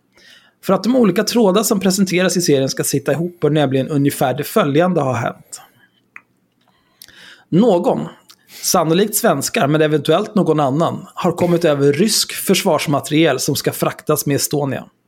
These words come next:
Detta får ryssarna veta, därtill så långt i förväg att de hinner planera en motoperation. Att stoppa transporten bedöms som så viktigt att nästan tusen människoliv anses irrelevanta.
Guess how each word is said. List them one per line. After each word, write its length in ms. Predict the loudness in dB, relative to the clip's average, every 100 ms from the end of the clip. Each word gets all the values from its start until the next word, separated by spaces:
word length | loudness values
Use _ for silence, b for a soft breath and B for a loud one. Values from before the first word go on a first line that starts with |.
| B B B B B
Detta 320 | -4 -2 0
får 160 | 0 2
ryssarna 380 | 2 2 0 0
veta, 520 | 0 -2 -2 -4 -4 -10 _
därtill 440 | 0 0 2 0
så 140 | 2 2
långt 280 | 2 0 -2
i 40 |
förväg 500 | 0 0 2 0 0
att 80 | 0
de 120 | 0
hinner 200 | 2 0
planera 460 | 0 -2 0 0 2
en 120 | 0
motoperation. 880 | -2 -2 -10 -10 -6 -4 -4 -6 -10 _ _ _ B B B B B B
Att 120 | -6
stoppa 460 | -4 -2 -4 -2 -4
transporten 640 | 0 0 0 -4 0 -2 0
bedöms 360 | 0 0 0
som 140 | -2 0
så 140 | 0
viktigt 480 | 0 -2 -4 -6 -6
att 100 | -2
nästan 380 | -4 -2 -6 -2
tusen 580 | 0 0 0 -2 0
människoliv 600 | 0 0 -2 0 2 2
anses 460 | 0 -2 -2 -4 -2
irrelevanta. 680 | 0 2 2 0 -2 -4 -14